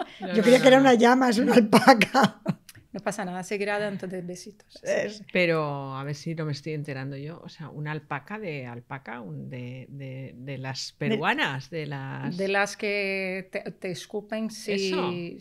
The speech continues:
Speaker 1: te
Speaker 3: no,
Speaker 1: escupen.
Speaker 3: si no te, sí.
Speaker 1: Vives
Speaker 3: Pero
Speaker 1: con
Speaker 3: son súper cariñosas, ¿no?
Speaker 1: Pero ¿cómo puedes vivir con una alpaca en tu casa?
Speaker 3: Bueno, que
Speaker 1: <laughs> O sea, cuenta.
Speaker 3: desayunamos juntos, tomamos
Speaker 1: Como
Speaker 3: un
Speaker 1: si fuera
Speaker 3: té.
Speaker 1: tu, es tu, tu pet, es tu mascota.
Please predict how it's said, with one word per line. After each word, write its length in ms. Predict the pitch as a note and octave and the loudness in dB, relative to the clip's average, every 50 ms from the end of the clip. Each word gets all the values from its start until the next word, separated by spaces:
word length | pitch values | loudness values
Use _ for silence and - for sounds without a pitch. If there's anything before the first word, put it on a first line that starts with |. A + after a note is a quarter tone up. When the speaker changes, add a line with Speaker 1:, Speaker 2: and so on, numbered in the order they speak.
| - - - | -16 -10 -6
Speaker 1:
te 60 | F3+ | -4
Speaker 3:
no, 40 | E3+ | -4
Speaker 1:
escupen. 400 | F3+ F3+ F3 A3+ - F3+ B3+ G3+ | -4 -4 -6 -6 -6 -6 -6 -6
Speaker 3:
si 80 | C#3+ F3+ | -4 -6
no 180 | F3+ F3+ F3 | -6 -8 -10
te, 360 | - F#3+ F3 F3 F3 F#3+ G3 F#3+ | -10 -12 -12 -12 -12 -14 -16 -20
sí. 280 | - - - G3 - - _ _ _ _ _ _ _ _ _ _ E3+ | -20 -20 -20 -20 -20 -20 _ _ _ _ _ _ _ _ _ _ -8
Speaker 1:
Vives 300 | E3 E3+ F#3 G3+ A#3 A3 | -6 -6 -4 -6 -6 -6
Speaker 3:
Pero 120 | F#3 F#3 | -6 -4
Speaker 1:
con 80 | D#3+ F3+ | -4 -4
Speaker 3:
son 60 | F3 | -4
súper 320 | F#3 - F#3 - - E3+ E3+ | -6 -8 -10 -10 -10 -10 -8
cariñosas, 600 | F#3 E3+ E3+ F3 E3+ E3+ E3 - F3+ E3 - F3+ | -8 -10 -8 -10 -10 -12 -12 -14 -16 -16 -12 -10
¿no? 40 | |
Speaker 1:
Pero 160 | F3 E3 D#3+ E3 | -8 -8 -8 -10
¿cómo 240 | - E3+ F3 E3+ | -12 -12 -12 -12
puedes 300 | E3+ E3+ E3 E3 D#3+ D#3+ | -10 -10 -10 -10 -10 -10
vivir 240 | E3+ D#3+ D#3 D3+ - | -10 -10 -12 -12 -12
con 180 | - D3+ D3 D3+ | -12 -12 -12 -10
una 200 | D3+ D3 D3 C#3+ | -10 -10 -10 -10
alpaca 360 | C#3+ C#3+ D3 D#3 - - C#3+ | -10 -10 -12 -14 -14 -12 -12
en 100 | C#3+ C#3+ | -14 -14
tu 100 | D3 - | -14 -18
casa? 360 | - A#2 A#2 - - - B2+ - - - - - - - F3+ F#3+ D3 E3+ | -18 -18 -18 -18 -18 -20 -20 -20 -12 -8 -8 -8 -4 -4 -2 -2 -2 -4
Speaker 3:
Bueno, 360 | F#3 F#3+ F3+ F#3+ G#3 A3+ A3 | -6 -6 -6 -4 -4 -4 -4
que 200 | - G#3 G3 F#3 | -4 -4 -4 -2
Speaker 1:
<laughs> 0 | |
O 40 | F#3 | -2
sea, 160 | F3+ F3+ - F3 | -2 -2 -2 -2
cuenta. 80 | F#3+ | -2
Speaker 3:
desayunamos 560 | C#3+ C3 G#3 G3+ G#3+ G#3+ G#3+ A3 A3+ A3+ A3+ | -2 0 0 0 0 0 -2 -2 -2 -4 -4
juntos, 840 | - B3+ B3+ B3 B3 A#3+ A#3 A#3+ B3 A#3+ A#3+ A#3+ B3 A#3+ A#3+ A#3 - | -4 -4 -4 -2 -2 -4 -4 -2 -2 -2 0 0 -2 -2 -4 -6 -8
tomamos 720 | - F#3+ F#3+ F#3+ F#3+ F#3+ G3 G3+ G#3 G#3 - - - - _ - - | -8 -8 -6 -6 -6 -6 -6 -6 -8 -8 -10 -14 -16 -18 _ -16 -10
Speaker 1:
Como 160 | F3 E3+ G3+ | -6 -4 -2
Speaker 3:
un 20 | |
Speaker 1:
si 120 | G3+ G3+ G3+ | 4 6 6
fuera 220 | - A#3 A#3 A#3 | 8 8 6 6
Speaker 3:
té. 380 | A#3 A#3 A#3 A#3 A3+ A3+ A3+ A3+ | 6 6 6 6 8 8 6 6
Speaker 1:
tu, 260 | A3+ A3+ A3 A3 - - - - | 6 2 0 -2 -4 -8 -8 -8
es 240 | F#3 - - - | -6 -6 -6 -6
tu, 120 | - A#3+ F#3+ G3 - - - _ | -6 -6 -6 -6 -10 -14 -12 _
tu 120 | F#3+ F3 - - | -10 -10 -6 -2
pet, 340 | A#3 B3+ B3 A#3+ - - - | -2 -2 -2 -2 -4 -10 -14
es 140 | D#3+ - - | -14 -12 -10
tu 100 | - G3 | -12 -10
mascota. 720 | F3 F3 D#3 - - - A#3+ A#3+ - - C3 C#3+ D3 | -10 -10 -10 -10 -8 -8 -10 -8 -8 -12 -12 -12 -14